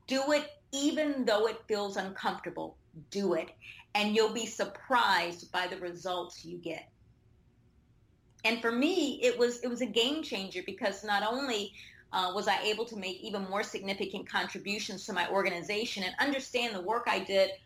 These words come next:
on diversity and inclusion was not my part, was not my job. I wasn't a diversity and inclusion person. It was kind of my side gig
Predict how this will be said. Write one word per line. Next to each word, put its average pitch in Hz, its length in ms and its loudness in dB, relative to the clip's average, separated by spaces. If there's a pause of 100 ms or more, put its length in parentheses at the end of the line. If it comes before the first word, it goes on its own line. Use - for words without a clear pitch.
(240)
on 202 180 2
diversity 202 420 -4
and 190 80 -4
inclusion 254 540 -2
was 214 180 4
not 269 240 4
my 226 120 4
part, - 320 0 (120)
was 202 140 -4
not 285 180 0
my 196 140 2
job. 196 360 0 (120)
I 294 160 4
wasn't 285 240 0
a 196 120 -6
diversity 196 400 -6
and 185 100 -4
inclusion 202 440 -4
person. - 420 -8
It 247 100 4
was 269 120 2
kind 254 200 2
of 208 60 2
my 196 160 4
side 208 520 2
gig - 320 -12